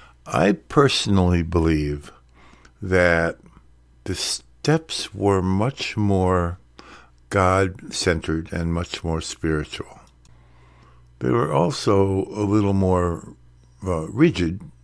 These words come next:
uh, in, in the twelve step programs. It was recommended when a person got to a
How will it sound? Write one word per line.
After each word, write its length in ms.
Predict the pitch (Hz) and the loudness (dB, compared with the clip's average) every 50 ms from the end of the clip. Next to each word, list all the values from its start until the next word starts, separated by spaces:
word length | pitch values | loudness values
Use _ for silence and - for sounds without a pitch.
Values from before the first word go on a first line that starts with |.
| _ _ _ _ - - - - _ _ | _ _ _ _ -20 -20 -20 -20 _ _
uh, 200 | - 85 85 85 - | -8 -8 -8 -6 -6
in, 360 | 98 98 90 87 87 92 - - | -4 -2 -2 -2 -4 -6 -8 -10
in 240 | 92 90 85 82 | -8 -6 -6 -6
the 80 | 82 82 | -6 -8
twelve 260 | - - 90 85 80 | -6 -4 -2 -2 -2
step 280 | - - - 78 - - | -4 -4 -6 -6 -6 -2
programs. 680 | - 180 214 196 156 - 78 73 71 101 143 - - - - - - - - - - - - - - - - _ _ _ - - | 0 0 0 0 -2 -4 -6 -8 -8 -10 -12 -16 -18 -20 -20 -20 -20 -20 -20 -20 -20 -20 -20 -20 -20 -20 -20 _ _ _ -10 -4
It 160 | - 107 98 | -2 0 0
was 260 | 90 95 95 90 82 - | 0 0 -2 -2 0 0
recommended 680 | 95 90 - - 107 90 90 87 90 87 - 117 131 123 | 0 0 0 0 -2 0 0 0 0 0 -2 -4 -4 -2
when 220 | 101 92 85 82 | -2 0 0 0
a 60 | 82 | -2
person 440 | - - 95 87 - - - 85 85 | -2 0 0 0 -2 -2 -6 -8 -6
got 300 | - 90 85 85 - - | -2 -2 -2 -2 -4 -8
to 680 | - - - 92 85 87 85 85 82 80 82 82 - - - | -8 -6 -4 -2 -2 -2 -2 -2 -2 -2 -2 -4 -6 -8 -6
a 560 | 92 90 85 82 80 80 80 78 80 80 82 | -4 -4 -2 -2 -2 -2 -4 -4 -4 -6 -8